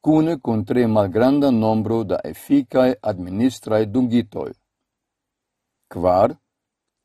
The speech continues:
subteno kaj sponsorado fare de privataj firmaoj kaj aliaj institucioj.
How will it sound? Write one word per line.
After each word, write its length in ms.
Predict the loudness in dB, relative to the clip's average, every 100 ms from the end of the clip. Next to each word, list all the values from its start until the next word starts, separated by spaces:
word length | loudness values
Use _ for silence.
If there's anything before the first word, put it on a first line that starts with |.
| _
subteno 760 | 0 0 0 0 0 2 0 -2 -4
kaj 320 | 0 0 0 -4
sponsorado 1000 | -6 -6 -4 -2 2 4 4 2 0 0 0 _
fare 500 | 0 4 4 4 0
de 160 | -4
privataj 600 | -8 -8 0 0 0 -6
firmaoj 720 | -6 -12 -8 -2 2 2 0 -4 _ _ _ -4
kaj 140 | -2 0
aliaj 480 | 2 2 2 -2 -4
institucioj. 1040 | -8 -10 -12 -12 -16 -2 0 0 -2 -10